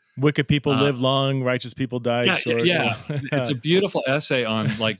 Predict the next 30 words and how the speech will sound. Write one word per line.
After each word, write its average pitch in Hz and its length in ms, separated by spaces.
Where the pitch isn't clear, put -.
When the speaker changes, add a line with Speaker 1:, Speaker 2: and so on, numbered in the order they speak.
Speaker 2:
this 165 200
is 139 120
actually 127 320
what 110 160
it 107 80
means 110 240
to 113 80
be 98 140
a 92 40
human 110 360
according 101 520
to 101 200
Ecclesiastes. 110 1160
But 131 440
again, 123 320
weighed 127 220
in 123 100
the 113 80
balance 113 380
of 98 60
the 98 80
larger 107 440
view. 98 380
Uh, 98 200
I, 110 260
I 117 80
use 117 280
the 107 80
Gloria 104 360
Patri 95 760